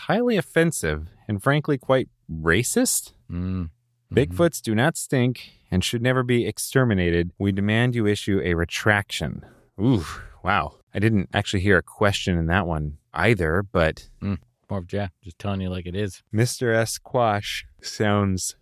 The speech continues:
Speaker 1: rather upset, so
Speaker 2: You should apologize.
Speaker 1: I am sorry about that. Uh, for the record, I don't endorse exterminating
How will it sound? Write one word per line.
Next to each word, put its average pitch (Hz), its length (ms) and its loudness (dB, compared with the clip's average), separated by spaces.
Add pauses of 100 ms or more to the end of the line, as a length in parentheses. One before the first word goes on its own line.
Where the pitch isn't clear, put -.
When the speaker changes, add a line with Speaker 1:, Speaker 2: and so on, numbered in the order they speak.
(120)
Speaker 1:
rather 104 420 2
upset, 82 560 0 (120)
so 80 600 0 (200)
Speaker 2:
You 95 80 -10
should 104 140 -8
apologize. 90 480 -6 (100)
Speaker 1:
I 113 220 0
am 127 300 2
sorry 101 720 0 (200)
about 92 540 2
that. 87 560 0 (160)
Uh, 82 100 -6
for - 160 -4
the 165 80 2
record, 131 380 2 (100)
I 139 480 0 (320)
don't 113 460 0
endorse 101 800 0 (100)
exterminating 98 800 0